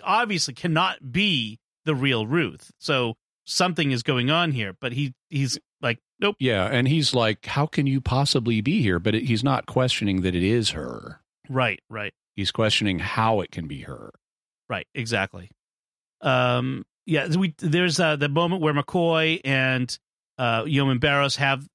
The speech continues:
Speaker 1: s-, some romantic, uh, flirting and back and forth, and, uh, she finds the princess dress, and he's like,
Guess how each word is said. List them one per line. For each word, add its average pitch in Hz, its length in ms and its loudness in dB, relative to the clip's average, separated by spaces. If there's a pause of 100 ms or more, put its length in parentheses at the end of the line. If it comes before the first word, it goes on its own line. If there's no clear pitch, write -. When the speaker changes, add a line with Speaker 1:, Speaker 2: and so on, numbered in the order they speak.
Speaker 1:
s-, - 240 -10
some 151 320 0
romantic, 147 920 0
uh, 135 200 0 (160)
flirting 143 880 0
and 120 760 -4
back 139 240 2
and 139 140 -2
forth, 131 420 0
and, 127 160 0 (380)
uh, 117 240 0
she 139 160 0
finds 151 260 2
the 151 80 2
princess 151 380 0
dress, 139 320 0
and 139 80 -4
he's 135 140 0
like, 139 160 0